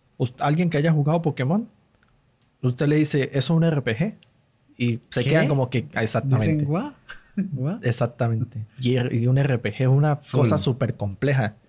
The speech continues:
Speaker 2: Ujú.
Speaker 1: Súper compleja y es algo que existe desde,
Speaker 2: Yo me
Speaker 1: desde
Speaker 2: empecé el
Speaker 1: Japón.
Speaker 2: Arceus hace poco, pero se me borró cuando me puse a hacer la limpieza de la computadora. Pero, marico, con todo y que venía de juegos súper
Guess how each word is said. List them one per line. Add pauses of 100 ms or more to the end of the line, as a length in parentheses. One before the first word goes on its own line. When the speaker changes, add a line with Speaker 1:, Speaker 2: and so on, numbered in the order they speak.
(400)
Speaker 2:
Ujú.
Speaker 1:
Súper
compleja
y
es
algo
que
existe
desde,
Speaker 2:
Yo
me
Speaker 1:
desde
Speaker 2:
empecé
el
Speaker 1:
Japón.
Speaker 2:
Arceus
hace
poco, (240)
pero
se
me
borró
cuando (140)
me
puse
a
hacer
la
limpieza
de
la
computadora. (600)
Pero,
marico,
con
todo
y
que
venía
de
juegos
súper